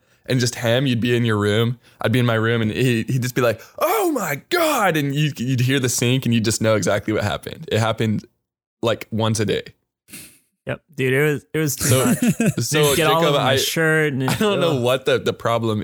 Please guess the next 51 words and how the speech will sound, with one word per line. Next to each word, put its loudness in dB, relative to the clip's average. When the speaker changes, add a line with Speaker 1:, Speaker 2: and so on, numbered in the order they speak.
Speaker 1:
is, 0
but 0
I 2
actually 0
understand 0
now -4
why -4
you -4
don't -4
put -8
the -16
toothpaste -8
on -4
first. -8
Or, 2
Speaker 2:
It's, 2
Speaker 1:
uh, 2
why 2
you 2
Speaker 2:
it's, 2
Speaker 1:
don't. -4
Yeah. -4
Speaker 2:
it's -4
cheap -4
Speaker 1:
But -2
Speaker 2:
insurance, -6
you -6
know? -6
And -4
I, -2
I 0
feel -2
like 0
it's -6
a, -4
it's -6
for -2
a -2
better 0
mouthfeel -4
in -6
the -4
long -6
run. -10
Speaker 1:
No. -8
That's, -2
that's -4
where 0
I 2
lose -2
you. -12